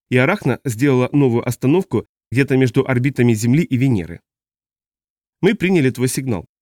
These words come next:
продолжал голос. «Мы не знаем, что ты хочешь, собственно, услышать в ответ. Тебе нужно обязательно хотя бы намекнуть нам о желательных для тебя действиях с нашей стороны. Пожалуйста, не пугайся сразу от того, что тебе довелось здесь увидеть.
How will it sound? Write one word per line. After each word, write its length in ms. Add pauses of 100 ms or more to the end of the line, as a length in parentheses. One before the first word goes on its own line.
(200)
продолжал 340
голос. 400 (200)
«Мы 100
не 100
знаем, 240
что 140
ты 100
хочешь, 320
собственно, 360
услышать 400
в 40
ответ. 300 (440)
Тебе 320
нужно 300
обязательно 560
хотя 260
бы 100
намекнуть 500
нам 140 (260)
о 100
желательных 500
для 100
тебя 320
действиях 440
с 60
нашей 240
стороны. 460 (1000)
Пожалуйста, 460
не 100
пугайся 380
сразу 340
от 100
того, 260 (300)
что 180
тебе 220
довелось 340
здесь 220
увидеть. 420